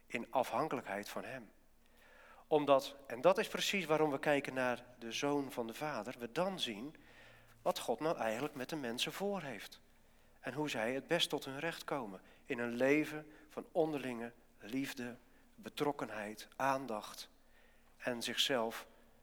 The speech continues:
kunnen geven. Wat we in het leven van Jezus ten volle zien. En daar wordt dan ook over getuigd in deze brief dat het, ja,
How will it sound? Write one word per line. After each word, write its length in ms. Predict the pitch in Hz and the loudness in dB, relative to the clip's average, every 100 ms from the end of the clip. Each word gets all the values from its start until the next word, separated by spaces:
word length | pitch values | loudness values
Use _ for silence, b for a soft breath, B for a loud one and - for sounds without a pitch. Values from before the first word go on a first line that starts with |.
| - - | -20 -14
kunnen 240 | - 107 | -10 -8
geven. 440 | 107 127 127 101 - - - - - - - - | -6 -6 -8 -12 -16 -20 -20 -20 -20 -20 -20 -8
Wat 200 | 107 - | -6 -6
we 220 | 107 92 - b b | -8 -10 -14 b b
in 140 | - 120 | -8 -6
het 120 | 110 | 0
leven 340 | 135 147 143 | 4 4 0
van 140 | 110 113 | -4 -2
Jezus 460 | 123 127 120 117 B B B B B B B - | 0 0 -4 -10 B B B B B B B -8
ten 200 | - 120 | -2 -2
volle 280 | 117 139 131 | 2 0 2
zien. 320 | 123 131 85 - - - - - - - - - - - B B B B B B B B - | -2 -4 -8 -16 -20 -20 -20 -20 -20 -20 -20 -20 -20 -20 B B B B B B B B -10
En 100 | 123 | 6
daar 200 | 139 151 | 8 8
wordt 140 | 156 | 6
dan 120 | 160 | 6
ook 140 | 156 151 | 6 6
over 260 | 147 139 | 4 4
getuigd 640 | 131 - 185 135 - - - | -4 6 6 6 2 -8 -8
in 160 | 147 143 | -2 2
deze 480 | 135 117 117 113 120 | 2 2 0 -2 0
brief 400 | 165 160 160 - | 4 4 2 -2
dat 200 | - 131 | 4 4
het, 260 | 127 - - B B B B B B B B - - - - - - | 4 -4 -6 B B B B B B B B -20 -20 -20 -20 -20 -2
ja, 340 | 139 123 - | 2 2 -2